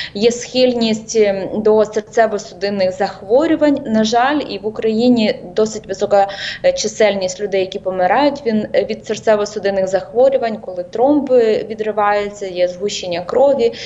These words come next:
і інші, ем, там, інфаркти, інсульти до чого приводять. А, тому донорство для такої категорії людей є навіть профілактичним, е, засобом, е, до гіпертонії і утворення тромбозів, бо розріджується кров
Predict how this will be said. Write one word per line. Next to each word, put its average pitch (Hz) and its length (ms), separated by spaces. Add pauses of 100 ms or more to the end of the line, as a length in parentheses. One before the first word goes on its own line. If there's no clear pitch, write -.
(240)
і 208 60
інші, 254 600 (340)
ем, 202 500
там, 180 220
інфаркти, 262 760
інсульти 262 960
до 233 140
чого 233 320
приводять. 220 680 (220)
А, 196 260
тому 262 280
донорство 294 600
для 247 380
такої 247 680
категорії 190 560
людей 185 320
є 220 140
навіть 233 280
профілактичним, 196 1080 (360)
е, 185 680
засобом, 269 800 (260)
е, 202 340
до 277 260 (140)
гіпертонії 254 1120
і 202 40
утворення 208 540
тромбозів, 190 720
бо 208 100
розріджується 190 920
кров 320 420